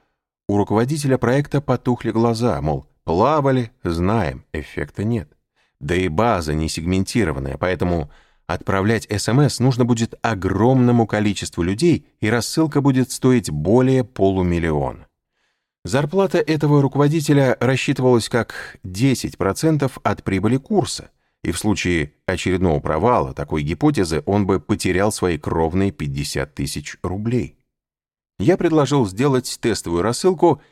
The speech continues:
на десять процентов аудитории, а если не сработает, пообещал компенсировать из своего кармана. На такой ход он согласился. Нюанс был в тексте сообщения. Казалось бы, всего семьдесят символов, но если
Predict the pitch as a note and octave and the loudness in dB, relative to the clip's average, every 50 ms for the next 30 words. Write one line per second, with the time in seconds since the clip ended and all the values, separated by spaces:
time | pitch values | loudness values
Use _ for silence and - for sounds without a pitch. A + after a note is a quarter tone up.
0 | _ _ _ _ - G2+ A2+ G#2+ F#2 D#2+ E2+ A#2 C#3 D3 D3 C3 A#2+ - - F#2 | _ _ _ _ -2 0 0 0 0 0 0 0 0 0 -2 -4 -6 -4 -4 -4
1 | E2+ - F#2 F#2 F2 F2 - - D#2+ D2+ D2+ E2 D2+ - B1+ - - _ _ _ | -2 -2 -4 -4 -4 -6 -6 -6 -8 -4 -6 -8 -8 -8 -12 -14 -14 _ _ _
2 | _ _ _ _ _ _ D#2 E2+ E2+ D2+ - D2 D2 D2+ D2 - - - D#2+ G#2 | _ _ _ _ _ _ -4 -2 -2 -2 -2 -2 -2 -2 -2 -4 -4 -4 0 2
3 | D3+ E3+ D3+ - - - _ _ _ _ - - G2 G2 A2 A2 - D3+ C3 A#2+ | 2 2 2 -2 -10 -10 _ _ _ _ -4 -2 -2 0 -2 -2 0 0 0 0
4 | - - A#2+ A2+ G#2 - A2 G#2 F2+ - - A#2 C3 C#3+ C#3 B2+ - - G#2 - | 0 2 2 2 2 2 0 0 0 0 -2 0 0 2 0 -2 -2 -6 -6 -6
5 | - - G2 F#2+ F#2 F#2 E2 - E2 D#2 C#2+ B1 B1 C2 - _ _ _ _ _ | -4 -2 -2 0 0 0 -2 -2 -2 -2 -4 -4 -6 -10 -16 _ _ _ _ _
6 | _ _ _ _ - D#2+ D2+ D2+ D2 D2 - F2+ A2+ - - D3 D3 - _ _ | _ _ _ _ -6 -4 -4 -4 -4 -2 -2 -2 -2 0 0 -2 -2 -2 _ _
7 | _ _ - F#2+ F#2+ F#2+ - - E2 D#2 D#2 - - - - - - - _ _ | _ _ -4 -4 -2 -2 -4 -4 -4 -4 -4 -6 -10 -12 -12 -14 -16 -16 _ _
8 | _ _ _ _ _ _ _ - F#2 G#2+ A#2 C3+ D#3+ F3+ F#3 D#3+ C#3+ C#3 D3+ D#3 | _ _ _ _ _ _ _ -2 0 2 2 4 2 2 0 -2 0 2 2 2
9 | C#3+ B2 - - - - C#3+ D3 D3 - - C3+ B2 - - A2+ A2+ - - - | 2 0 -2 -6 -4 -2 -2 -2 -2 -4 -6 -6 -4 -2 -2 -2 -2 -4 -4 -4
10 | G2+ F2 D2 C2 C2 C#2 - G2+ G2 F2+ F2 D2+ D2 C#2 C2 C2+ D2+ D2 - - | -2 -2 -2 -4 -6 -4 -4 -2 -2 0 0 -2 -2 -4 -6 -6 -6 -6 -2 -2
11 | G#2+ G#2 G#2+ G#2 F2+ - - - G#2+ A#2 C3+ D3 D3 C3 B2+ - - A#2+ - - | 0 2 2 2 0 -2 -6 -2 0 0 2 2 2 2 0 -4 -4 -8 -8 -6
12 | - - D#2+ C#2+ - - - - - - F2+ F#2+ F2+ - - F2 D#2 C#2+ | -4 -2 -2 -4 -4 -8 -14 -14 -6 -4 -2 -2 -2 -2 -2 -4 -4 -4